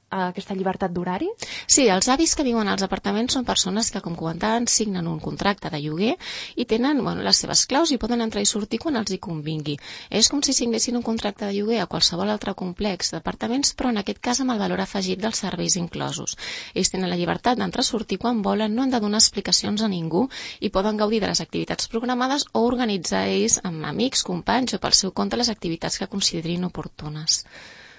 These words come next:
Speaker 1: I els familiars i els amics també els poden anar a veure quan, quan els vingui de gust? O teniu alguna política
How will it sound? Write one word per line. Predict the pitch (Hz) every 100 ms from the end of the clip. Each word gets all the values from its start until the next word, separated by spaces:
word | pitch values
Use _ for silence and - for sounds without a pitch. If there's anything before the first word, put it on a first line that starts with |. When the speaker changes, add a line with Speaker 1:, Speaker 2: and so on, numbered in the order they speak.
| -
Speaker 1:
I | 214
els | 202
familiars | 240 214 202 196 220
i | 226
els | 202 214
amics | 247 -
també | 226 220
els | 233 220 -
poden | 226 214
anar | 214 208
a |
veure | 202 208 202
quan, | 202 190 185 175 170 170 175
quan | 190 180
els | 175
vingui | 185 180 175
de | 170
gust? | 190 233 349 -
O | 226
teniu | 208 202 214
alguna | 202 196 208 202
política | 208 208 208 - - 208 190